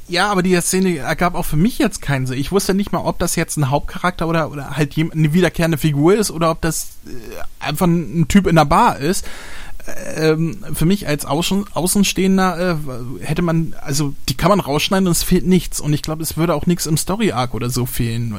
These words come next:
also wenn's da einen Story-Arc mit ihm gibt oder so. Also w-, folgentechnisch von, von dieser Episode her, äh,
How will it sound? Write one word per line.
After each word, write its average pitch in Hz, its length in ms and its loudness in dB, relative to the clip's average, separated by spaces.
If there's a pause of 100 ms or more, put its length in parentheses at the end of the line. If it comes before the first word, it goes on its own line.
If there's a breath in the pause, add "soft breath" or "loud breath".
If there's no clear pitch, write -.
also 127 200 -2
wenn's 123 200 0
da 123 100 0
einen 120 100 -2
Story-Arc 131 520 0
mit 143 120 0
ihm 135 160 -2
gibt - 260 0
oder 127 280 0
so. 120 160 -4
Also 135 260 0 (640 loud breath)
w-, - 180 -8
folgentechnisch 214 1040 0
von, 160 320 -2
von 156 140 -2
dieser 226 260 -2
Episode 190 540 0
her, 135 440 0
äh, 139 260 0